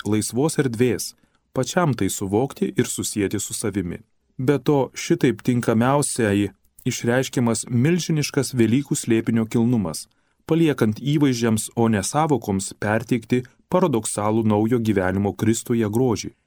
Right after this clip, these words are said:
Gyvenimo, kur priešiškumas ir kryžius Dievo išganimą nesužlugdo,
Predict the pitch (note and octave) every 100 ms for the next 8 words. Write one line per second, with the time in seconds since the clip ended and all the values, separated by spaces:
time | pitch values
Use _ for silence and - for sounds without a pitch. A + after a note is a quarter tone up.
0 | _ _ A2 G#2 A#2 C#3 A#2+ F2 - -
1 | A2+ - B2 A2 A#2+ - - D3 G#2+ -
2 | A#2 A2+ A#2+ D3 D3+ G#2+ F#2 A2 A2 G#2
3 | G2 G2+ G2 G2+ G2 F#2+ - A#2 C#3+ -
4 | E3 D#3 E3+ B2 E2+